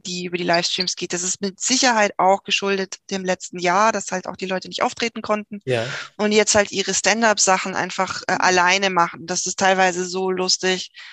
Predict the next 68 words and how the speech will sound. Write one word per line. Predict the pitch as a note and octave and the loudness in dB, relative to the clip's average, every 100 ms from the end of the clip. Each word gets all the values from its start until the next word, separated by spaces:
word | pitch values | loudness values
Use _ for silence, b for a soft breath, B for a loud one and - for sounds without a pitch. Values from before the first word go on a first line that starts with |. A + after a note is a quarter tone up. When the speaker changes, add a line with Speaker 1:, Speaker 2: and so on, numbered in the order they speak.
| B | B
Speaker 1:
Es | F3+ | -2
sind | - A3+ | 2 4
Speaker 2:
Okay. | G#3 | 6
Speaker 1:
welche, | G#3 G3 | 4 4
die | F#3+ F#3 | -2 -4
zum | - | -4
Beispiel | F#3 - | -4 -2
alte | - E3 E3+ | 0 2 4
Aufnahmen | D3 A3+ A#3+ G3+ G3+ G3 | 6 6 4 2 2 -2
snippen, | - G3+ - F#3+ F#3+ B B | -4 -6 -6 -8 -8 B B
aber | G3 | 4
es | G3 | 4
gibt | G#3+ G3+ | 2 0
Speaker 2:
Ja. | |
Speaker 1:
auch | G3 | 0
Leute, | F#3+ F#3+ | 0 0
die | F#3+ B2+ | -4 -2
einfach | F#3 F#3 F#3+ | -2 -4 -10
wirklich | - F#3+ - | -8 -8 -4
Comedy | G3+ G3 G3 F3+ F3 G3 b b b b _ _ _ _ - | -4 -4 -6 -6 -6 -8 b b b b _ _ _ _ -10
machen | F#3+ G3 G3 G3 F#3 _ _ | 2 2 2 -2 -10 _ _
für | - - | -14 -8
sich. | F3 F3+ - - | -4 -4 -6 -8
Und | F#3 | -2
das | G3 | -2
finde | - D#4+ | 0 0
Speaker 2:
Das, | C4 | 0
Speaker 1:
ich | C#3 | 0
Speaker 2:
das | |
habe | E3 E3 | -2 -2
ich | E3+ | -2
noch | F#3 - | -2 -2
gar | E3 | -2
nicht | E3+ E3+ | -2 -2
mitgekriegt, | C3+ B2+ - A2+ - | -4 -4 -4 -8 -6
okay? | G2+ C3+ C3 G#3+ - | -6 0 0 0 -6
Mu-, | B2+ C#3+ B2 | -8 -8 -4
Speaker 1:
Da | A#2+ | -2
gibt's, | B3 C4 | -2 -2
Speaker 2:
ich | - | 0
Speaker 1:
ja, | A#3 A#3+ | 4 4
Speaker 2:
muss | A3 | 4
Speaker 1:
also | A3+ | 2
Speaker 2:
auch | D3 | -2
Speaker 1:
zum | A#3 | 0
Speaker 2:
schauen. | |
Speaker 1:
Beispiel | A#3 A#3+ - | 2 2 -2
die, | A3 A3+ | -4 -2
was | A3 | 0
ich | A3 | 0
jetzt | - - | -4 -6
gesagt | G#3+ A3+ | -6 -6
habe, | A3 | -6
diese | G3+ G3+ | -8 -6
Italiener, | G#3 G#3 | -4 -2
das | G#3 - | -2 0
ist | G3 - | 0 0
Comedy, | F#3+ F3 - | -2 -4 -6
was | F3+ - | -8 -8
die | F3 | -8
machen. | E3+ F3+ F#2 | -10 -10 -10
Das | F#2 | -6
ist | - | 0
einfach | B2 C3+ | 0 0
Speaker 2:
Ja, | |
Speaker 1:
großartig. | - B2 A2+ - A#2+ | -4 -2 -2 -4 -8
Speaker 2:
ja, | |
ja. | B2+ | -8